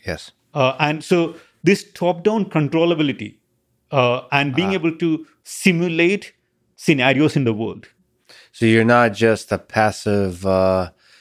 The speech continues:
Speaker 1: player in this perception game. You, you can,
Speaker 2: Correct.
Speaker 1: you can control it. You can,
Speaker 2: Correct.
Speaker 1: you, you have imagination.
Speaker 2: Correct. Correct. So, so, so basically, you know, basically having a generative network,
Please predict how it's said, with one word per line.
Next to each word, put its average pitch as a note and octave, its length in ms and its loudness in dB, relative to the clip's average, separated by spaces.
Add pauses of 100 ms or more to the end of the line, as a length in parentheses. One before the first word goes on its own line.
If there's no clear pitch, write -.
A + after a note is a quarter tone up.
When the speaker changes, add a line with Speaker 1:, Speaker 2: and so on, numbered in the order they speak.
(280)
Speaker 1:
player G#2 800 2
in F#2 240 -2
this F2+ 220 -4
perception F2+ 680 -4
game. E2+ 360 -2
You, E2+ 140 -4
you E2+ 180 -6
can, F2 260 -6
Speaker 2:
Correct. D2 120 -10
Speaker 1:
you F2+ 100 -6
can F2+ 160 -8
control F2 500 -2
it. C2+ 100 -10
You D#2+ 120 -10
can, A#2+ 180 -2
Speaker 2:
Correct. E2+ 180 -6
Speaker 1:
you, F2 440 -8
you G#2 160 0
have G2+ 160 2
imagination. F#2+ 840 0
Speaker 2:
Correct. A#2+ 280 -2 (280)
Correct. B2 240 -4 (300)
So, F3 300 0
so, D#3+ 300 -2 (160)
so - 160 -2
basically, E3+ 460 0
you D#3 60 0
know, G#2+ 120 -4 (100)
basically E3 520 -2
having D#3+ 360 -2
a C#3+ 200 -2
generative B2+ 500 0
network, C3 440 -8